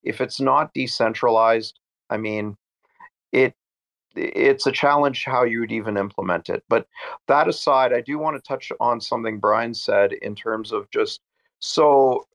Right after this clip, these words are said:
so basically, Brian, in terms of, uh, not conflict of interest, so myself being, you know, Unity development team, because we have D apps, I would be excluded or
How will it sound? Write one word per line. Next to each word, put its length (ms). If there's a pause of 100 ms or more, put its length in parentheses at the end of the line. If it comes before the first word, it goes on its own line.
(120)
so 220
basically, 960
Brian, 540
in 120
terms 360
of, 160 (280)
uh, 120
not 340
conflict 500
of 140
interest, 640 (320)
so 580 (100)
myself 960 (300)
being, 540
you 160
know, 100
Unity 420
development 580
team, 220
because 400
we 120
have 200
D 200
apps, 440 (460)
I 160
would 200
be 360
excluded 880 (220)
or 440